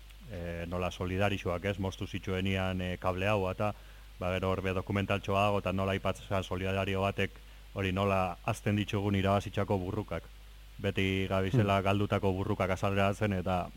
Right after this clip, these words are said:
Speaker 1: ez daun azaleratzen be irabazitxako burruka horrek, bai. Eta esan, esan boli.
Speaker 2: Hmm. Ez, esan behenan, Bergarakin lotuta, eh,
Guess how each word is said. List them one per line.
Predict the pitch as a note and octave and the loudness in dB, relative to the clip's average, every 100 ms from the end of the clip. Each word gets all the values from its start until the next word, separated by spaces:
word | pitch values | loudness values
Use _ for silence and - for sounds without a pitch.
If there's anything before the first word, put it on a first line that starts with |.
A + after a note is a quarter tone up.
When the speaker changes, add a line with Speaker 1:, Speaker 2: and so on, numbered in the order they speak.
| - - - | -16 -14 -10
Speaker 1:
ez | G#2+ | -4
daun | - G2+ G2 F#2+ F#2+ - | 2 2 2 0 -4 -8
azaleratzen | G#2 G2 G2 G2 G#2 G2 | -4 0 0 -2 -4 -2
be | F#2+ F#2+ - - | 0 -2 -6 -10
irabazitxako | G2+ F#2 F#2+ G#2 G2 F#2+ F#2+ | -2 0 0 -2 -2 0 0
burruka | F#2+ G2 F2 | 0 -2 -2
horrek, | F2+ F2 E2+ - - - - | -2 -2 -4 -10 -20 -10 -2
bai. | F3+ - - - - - - - | -2 -4 -18 -18 -18 -18 -20 -8
Eta | F#2+ G2+ | -2 2
esan, | G#2 G2+ | 2 2
esan | G2+ F#2+ | 2 2
boli. | G2 F2+ | 0 2
Speaker 2:
Hmm. | B2 F#2+ - - - - - - - - - - - - - - - - - - - | 0 0 -10 -20 -20 -20 -20 -20 -20 -20 -20 -20 -20 -20 -20 -20 -20 -20 -20 -20 -4
Ez, | C3 G#2+ | 0 2
esan | G2+ A2+ | 4 4
behenan, | B2+ C#3+ A#2+ | 6 6 6
Bergarakin | A2 A#2 C#3 C#3 D3+ D3 | 4 4 4 6 4 4
lotuta, | C#3+ C#3 D3+ A2 B2 - - | 2 0 0 -2 -4 -8 -10
eh, | A2+ G2+ G2 G2 G2 G2 | -6 -4 -2 -2 -2 -2